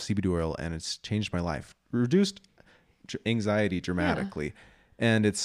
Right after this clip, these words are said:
Speaker 1: so great. So I take the, what, it's like the sixteen, twelve hundred milligrams per little bottle. It's
Speaker 2: I don't know what you take.
Speaker 1: it's so, it's just great. I don't, it just c-, calms my anxieties a little
Speaker 2: Yeah.
Speaker 1: bit. I feel like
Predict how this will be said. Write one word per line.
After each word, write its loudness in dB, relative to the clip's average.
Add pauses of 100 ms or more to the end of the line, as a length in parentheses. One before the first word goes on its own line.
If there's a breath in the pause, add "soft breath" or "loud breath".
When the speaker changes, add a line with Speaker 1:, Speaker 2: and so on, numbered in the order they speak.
(120)
Speaker 1:
so 4
great. 2
So 4
I 6
take 2
the, 0
what, -2
it's -8
like -6
the -8
sixteen, -8
twelve 0
hundred -2
milligrams -2
per -4 (240)
little -4 (800)
bottle. 0 (800)
It's 0
Speaker 2:
I 2
don't 4
know 2
what -2
you -4
take. 4
Speaker 1:
it's -2
so, 10 (440 soft breath)
it's 2
just 4
great. 6 (200)
I 6
don't, 6
it 0
just 0
c-, -16 (180)
calms 6
my 8
anxieties 4
a 4
little 6
Speaker 2:
Yeah. 8
Speaker 1:
bit. 6
I 2
feel 4
like 2